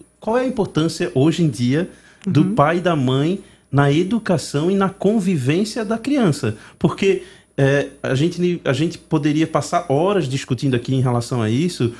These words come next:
Speaker 1: que o que que é certo, então, na hora que a mãe decide, a mulher decide ser mãe, ela ficar como dona de casa, como era antigamente, que era mais comum, né?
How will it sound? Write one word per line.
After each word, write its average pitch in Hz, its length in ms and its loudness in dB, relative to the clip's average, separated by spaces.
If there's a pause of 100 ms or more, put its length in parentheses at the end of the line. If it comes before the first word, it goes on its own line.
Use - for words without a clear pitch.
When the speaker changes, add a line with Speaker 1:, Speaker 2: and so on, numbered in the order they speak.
(160)
Speaker 1:
que - 140 -4
o 175 160 0
que 208 100 -2
que 208 140 -4
é 185 40 -2
certo, 139 340 -4
então, 127 240 -2
na 123 100 2
hora 151 160 0
que 160 80 -4
a 151 60 0
mãe 143 280 0
decide, 127 480 -2
a 120 40 2
mulher 123 240 2
decide 117 440 -4
ser 117 300 -4
mãe, 113 340 2 (320)
ela 123 200 2
ficar 127 280 -2
como 131 220 -2
dona 123 220 -2
de 113 100 -6
casa, 113 300 0
como 120 260 0
era 117 100 2
antigamente, 117 640 0
que - 140 -6
era 175 100 2
mais 170 220 -2
comum, 147 340 -4
né? 123 200 -4